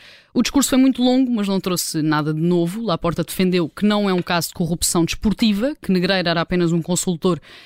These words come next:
e que os pagamentos em questão ao longo destes dezoito anos não tiveram impacto direto em resultados de jogos. Atirou-se ao Real Madrid, que disse ter, ser historicamente favorecido pela arbitragem. Atirou-se também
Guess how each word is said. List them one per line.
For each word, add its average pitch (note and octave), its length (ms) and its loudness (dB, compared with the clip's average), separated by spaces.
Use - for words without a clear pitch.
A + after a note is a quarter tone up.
e F#3+ 80 -2
que - 80 0
os A3 120 2
pagamentos G3 440 0
em F#3 80 0
questão F3 480 2
ao D#3 80 2
longo E3+ 200 2
destes E3 240 -4
dezoito E3+ 340 -2
anos E3 220 0
não F3+ 100 0
tiveram F3+ 320 0
impacto F3+ 380 -2
direto F3 500 -2
em F3 140 2
resultados D3+ 520 -2
de F3 120 -2
jogos. A3 420 2
Atirou-se G#3 420 0
ao E3 80 0
Real D#3 200 -4
Madrid, E3 280 0
que - 80 -20
disse F3 280 -2
ter, D#3 260 0
ser E3 260 0
historicamente E3+ 680 0
favorecido D#3+ 540 -2
pela D#3+ 100 -2
arbitragem. G#3+ 520 2
Atirou-se F3+ 300 -2
também E3 300 2